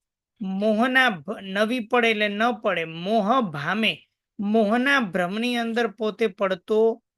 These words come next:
નથી. જે જીનેશ મુનિષુ સ્વામી ભગવાનનું નામ લે છે એને. સવી કર્મ વિરામે, બધે બધા કર્મ શું છે? તો કે વિરામ પામે.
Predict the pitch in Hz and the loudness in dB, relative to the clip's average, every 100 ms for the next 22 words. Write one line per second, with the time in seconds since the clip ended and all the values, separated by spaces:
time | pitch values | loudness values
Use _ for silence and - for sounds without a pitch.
0 | _ - 185 190 202 - 233 180 175 202 | _ -12 -6 -4 -4 -4 -6 -4 -4 -4
1 | 170 196 196 320 233 214 214 226 202 208 | -4 -4 -6 -6 -4 -2 -2 -4 -4 -4
2 | 175 185 202 208 185 175 190 185 175 170 | -4 -2 -2 -4 -2 -2 -2 -4 -6 -6
3 | 208 214 170 147 - _ _ _ _ - | -6 -6 -6 -10 -16 _ _ _ _ -10
4 | - 233 233 285 254 - 254 240 247 262 | 2 4 4 2 0 0 4 4 4 0
5 | 277 202 220 240 247 240 190 165 _ 190 | -2 0 2 2 2 0 -4 -8 _ -6
6 | 196 170 233 247 233 233 233 - 220 226 | -4 2 4 4 2 2 2 0 0 0
7 | 240 226 294 226 240 220 226 226 190 185 | -2 -4 -8 -4 -2 0 -2 -2 -4 -2
8 | 196 208 220 208 185 175 165 160 | 0 0 0 -4 -4 -4 -4 -12